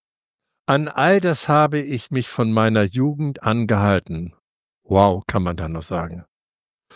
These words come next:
Der hat's gepackt. Der hat's gepackt. Jesus sah ihn voller Liebe an. „Etwas fehlt dir noch.“ Wir könnten auch entsetzen, „das Entscheidende fehlt dir noch.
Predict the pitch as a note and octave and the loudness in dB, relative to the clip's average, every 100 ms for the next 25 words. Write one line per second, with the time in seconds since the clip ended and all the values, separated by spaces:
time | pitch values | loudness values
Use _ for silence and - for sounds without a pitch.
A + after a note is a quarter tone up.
0 | - G2+ F#2+ - D#3 - D3 A#2 _ - | 0 2 2 0 -4 -2 -2 -4 _ -20
1 | _ _ _ _ _ _ E3 D3 G#2+ G#2 | _ _ _ _ _ _ 4 4 2 -2
2 | - E3+ - C4+ C#4 C4+ _ - - _ | -2 -2 0 2 2 0 _ -18 -18 _
3 | _ _ _ _ _ _ - E3+ B3+ A3 | _ _ _ _ _ _ 0 4 4 4
4 | B3+ - G#3 G3+ G#3 F3+ F#3 - F3+ F3 | 2 2 2 4 2 -2 -4 0 2 2
5 | D#3+ E3 E3 D3+ C#3 C3 A2+ F#2 F#2 _ | 2 -2 -2 -2 0 -2 -2 -6 -12 _
6 | _ _ _ _ _ _ _ G3 G#3+ - | _ _ _ _ _ _ _ 2 2 2
7 | G3+ F#3 - F3 F#3 F3+ - E3 D#3 B2+ | 2 2 -2 2 4 2 0 -2 -2 -2
8 | F#2+ F#2+ - _ _ _ _ _ - D#3 | -4 -8 -16 _ _ _ _ _ -4 -2
9 | F#3 F#3 D#3+ D3 C#3+ D3+ C3 C#3+ - - | 0 -2 -4 -6 -4 -4 -2 -2 -2 -6
10 | C#3 C#3 - _ - F#3 E3+ - - F3 | -6 -6 -14 _ 2 4 2 -4 0 0
11 | E3+ - - G3+ G#3+ C4+ C4+ F#3 F3 D#3 | 0 -4 0 4 6 6 4 2 0 2
12 | D3 B2+ C#3 - E3 D#3 D3+ - C3 A#2 | 0 0 0 0 0 2 2 -2 -4 -2
13 | G#2+ F#2+ - | -2 -4 -8